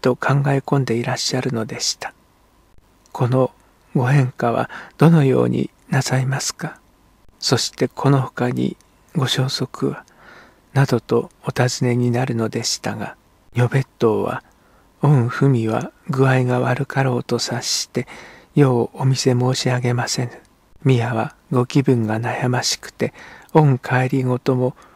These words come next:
物憂そうにしていらっしゃいましたが、申されぬ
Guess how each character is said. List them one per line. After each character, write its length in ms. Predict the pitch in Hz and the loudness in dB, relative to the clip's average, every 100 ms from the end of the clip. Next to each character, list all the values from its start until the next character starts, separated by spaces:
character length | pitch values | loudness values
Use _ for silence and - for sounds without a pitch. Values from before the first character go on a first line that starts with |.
| - - | -16 0
物 300 | 131 143 143 | 4 4 4
憂 80 | |
そ 240 | 135 - 135 | 2 2 2
う 20 | |
に 240 | 120 113 - | 0 -4 -6
し 140 | - - | -10 -6
て 120 | 120 | -4
い 100 | 117 | -2
ら 100 | 131 | -4
っ 40 | |
し 160 | - - | -4 -2
ゃ 80 | 120 | -2
い 60 | |
ま 140 | 120 117 | -2 -2
し 160 | - | -4
た 160 | - 104 | -4 -6
が、 180 | 104 - _ _ _ _ _ _ _ - | -6 -12 _ _ _ _ _ _ _ 2
申 200 | 143 147 | 2 4
さ 180 | - 139 | 2 2
れ 140 | 143 | 0
ぬ 360 | 117 117 - | 0 -2 -4